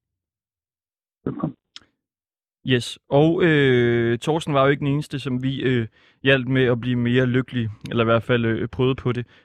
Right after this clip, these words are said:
Speaker 2: Vi havde også Simon, øh, Winther med, som har mistet, øh, smagssansen. Og, øh, Simon, nu er der jo gået en, øh, lille uge, siden du fik, øh, behandlingen. Og, øh, vi fik jo at vide, der skulle lige gå et par dage,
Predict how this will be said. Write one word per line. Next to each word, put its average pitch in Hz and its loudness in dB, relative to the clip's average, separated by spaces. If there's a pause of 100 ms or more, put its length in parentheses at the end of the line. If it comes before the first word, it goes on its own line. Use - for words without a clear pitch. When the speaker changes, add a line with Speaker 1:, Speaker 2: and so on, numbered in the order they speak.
Speaker 2:
Vi 139 2
havde 139 4
også 143 0
Simon, 135 0
øh, 127 2
Winther 202 0
med, 127 0 (300)
som 135 -2
har 127 0
mistet, 139 0
øh, 120 -2
smagssansen. - -4 (520)
Og, 127 2
øh, 120 2
Simon, 165 0
nu 165 2
er 180 4
der 180 0
jo 165 2
gået 170 2
en, 147 2
øh, 131 4
lille 180 0
uge, 135 0 (160)
siden 151 -2
du 151 -4
fik, 151 -4
øh, 123 2
behandlingen. 120 -2 (540)
Og, 127 4
øh, 131 2
vi 120 0
fik 127 -2
jo 135 4
at 139 4
vide, 175 4
der 175 0
skulle 175 -6
lige 190 -4
gå 185 2
et 180 0
par 156 -4
dage, 131 0